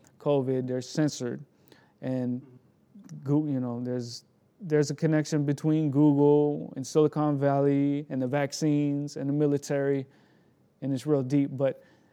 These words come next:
Whitney Webb would be the one to talk about that. And last thing I'll say is, uh,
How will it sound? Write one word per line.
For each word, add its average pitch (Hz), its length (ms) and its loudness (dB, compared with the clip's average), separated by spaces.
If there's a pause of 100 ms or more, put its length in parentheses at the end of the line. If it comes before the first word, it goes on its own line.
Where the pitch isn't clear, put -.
Whitney 160 320 2
Webb 147 360 4
would 131 180 -4
be 135 120 0
the 131 80 -2
one 131 380 -4
to - 120 -16
talk 131 340 -10
about 123 340 -6
that. 117 260 -6 (1300)
And 135 480 -2 (600)
last 139 360 0
thing 151 220 0
I'll 139 160 0
say 143 380 0
is, 135 360 -2
uh, 123 320 -2